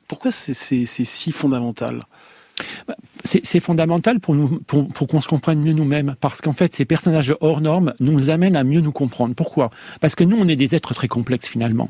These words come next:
Speaker 2: Contrairement à ce que peut penser, on n'est peut-être aussi, pas aussi complexe, euh, que les génies. Je veux pas dire ça. On a, on est différents, bien sûr. Mais si vous regardez, euh, en fait, tous les facteurs qui interviennent dans le génie, mais nous aussi, on, on est, on est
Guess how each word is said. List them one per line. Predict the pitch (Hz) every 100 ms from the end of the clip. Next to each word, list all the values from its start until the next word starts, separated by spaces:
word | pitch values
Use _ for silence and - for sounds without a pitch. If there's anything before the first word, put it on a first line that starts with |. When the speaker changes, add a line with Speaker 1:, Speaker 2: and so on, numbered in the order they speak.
| -
Speaker 2:
Contrairement | - - 151 143
à |
ce | -
que | 123
peut | 113
penser, | 120 110 139 143 - - -
on | 131
n'est | 151
peut-être | - 151 -
aussi, | 123 -
pas | - 151
aussi | 147 -
complexe, | - 151 139 160 - 135
euh, | 123
que | 117
les | 127
génies. | 120 135 143
Je | 113
veux | 107
pas | 110
dire | 127 120
ça. | 139 107
On | 101
a, | 92
on | 107
est | 117
différents, | 131 - 175 175
bien | 151 135
sûr. | 147 131 - - -
Mais | 160 233 -
si | 208
vous | 202
regardez, | 202 185 190 175
euh, | 143 135 135 131
en | 139
fait, | 147 151
tous | -
les | 180
facteurs | 165 156 - 156
qui | 139
interviennent | 113 131 131
dans | 120
le |
génie, | 117 123 123
mais | 117 123
nous | 196
aussi, | 180 - 226
on, | 156
on | 143 143
est, | 147 156
on | 135
est | 160